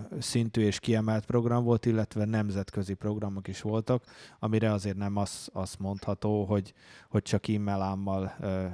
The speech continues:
egy-két rendezvényt össze, ö, összedobott az Egyesület, hanem ezek, ö, nagyon mérvadó és, ö, színvonalas rendezvények voltak, és nem is annyira kevés, mint ahogy mondtad, mert éves szinten is,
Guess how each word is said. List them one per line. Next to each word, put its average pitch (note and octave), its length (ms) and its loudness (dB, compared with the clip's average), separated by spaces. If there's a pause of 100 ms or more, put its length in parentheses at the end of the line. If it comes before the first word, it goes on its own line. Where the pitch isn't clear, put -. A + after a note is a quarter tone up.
egy-két F#2+ 520 -4
rendezvényt G2+ 680 -2
össze, G2+ 520 -4 (140)
ö, F#2 360 -2
összedobott G2+ 840 -4
az G2 140 -4
Egyesület, G2+ 480 -4
hanem G#2 220 -4
ezek, G2 340 -4 (560)
ö, G2 320 0 (140)
nagyon G2+ 380 -2
mérvadó F#2 640 -2
és, D#2+ 300 -6
ö, E2 340 -4 (200)
színvonalas F2 880 -6 (520)
rendezvények F#2 680 -6
voltak, D3+ 320 4
és D3+ 120 2
nem F3 180 6
is C#3+ 140 4
annyira A#2 320 2
kevés, G2 440 -2
mint G2 240 -6
ahogy F2+ 180 -4
mondtad, G#2+ 440 -2
mert G2+ 300 -6
éves A#2 400 4
szinten G2+ 520 -2
is, - 200 -8